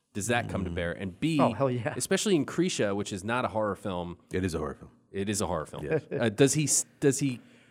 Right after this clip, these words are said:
Speaker 1: keep
Speaker 2: Uh,
Speaker 1: those
Speaker 2: no,
Speaker 1: beats?
Speaker 2: very
Speaker 3: No,
Speaker 2: different.
Speaker 3: very
Speaker 1: Okay.
Speaker 3: different. But
Speaker 2: It
Speaker 3: there is, there is a beat of, of, in some ways, horror.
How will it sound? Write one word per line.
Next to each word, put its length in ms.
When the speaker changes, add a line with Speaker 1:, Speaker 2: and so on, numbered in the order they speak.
Speaker 1:
keep 100
Speaker 2:
Uh, 160
Speaker 1:
those 220
Speaker 2:
no, 280
Speaker 1:
beats? 140
Speaker 2:
very 160
Speaker 3:
No, 180
Speaker 2:
different. 380
Speaker 3:
very 320
Speaker 1:
Okay. 80
Speaker 3:
different. 320
But 100
Speaker 2:
It 40
Speaker 3:
there 140
is, 140
there 260
is 120
a 60
beat 300
of, 260
of, 340
in 180
some 220
ways, 220
horror. 380